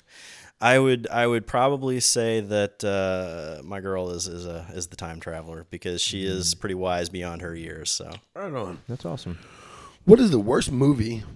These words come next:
Speaker 3: you legit like?
Speaker 2: The worst movie that I like?
Speaker 3: Yeah.
Speaker 2: Oh, hold on. Oh man. Um, um, um, um, um, Beavis and Butthead Do America, something like that. No. Uh, I mean that's one. I do
Speaker 3: That's
Speaker 2: like
Speaker 3: bad,
Speaker 2: that movie.
Speaker 3: yeah.
Speaker 2: But that's not the one. Oh man, I had, I had one.
Speaker 3: That's a good one.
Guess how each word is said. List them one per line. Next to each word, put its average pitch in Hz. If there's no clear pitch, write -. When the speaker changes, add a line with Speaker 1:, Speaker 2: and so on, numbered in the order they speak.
Speaker 3:
you 202
legit 135
like? 98
Speaker 2:
The 90
worst 85
movie 110
that 95
I 95
like? 104
Speaker 3:
Yeah. 185
Speaker 2:
Oh, 90
hold 90
on. 85
Oh 101
man. 90
Um, 101
um, 104
um, 104
um, 98
um, 90
Beavis 98
and 95
Butthead 95
Do 98
America, 98
something 92
like 92
that. 80
No. 95
Uh, 104
I 113
mean 120
that's 123
one. 104
I 85
do 101
Speaker 3:
That's 98
Speaker 2:
like 90
Speaker 3:
bad, 62
Speaker 2:
that 85
movie. 196
Speaker 3:
yeah. -
Speaker 2:
But 110
that's 113
not 120
the 110
one. 110
Oh 120
man, 123
I 110
had, 127
I 117
had 110
one. 101
Speaker 3:
That's 185
a 190
good 170
one. 104